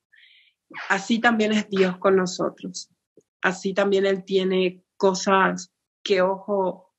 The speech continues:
no vio ni oído escuchó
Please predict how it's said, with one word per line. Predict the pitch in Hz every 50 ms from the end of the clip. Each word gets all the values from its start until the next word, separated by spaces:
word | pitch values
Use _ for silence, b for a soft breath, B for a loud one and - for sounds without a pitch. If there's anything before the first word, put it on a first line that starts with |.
| _ _ -
no | 180 190 185 175
vio | 180 196 196 196 202 208
ni | 208 202 190 180
oído | 180 180 190 190 196 196 196 190 185 - - _ _ _ _ -
escuchó | 180 - - - 180 175 - - - 180 190 202 -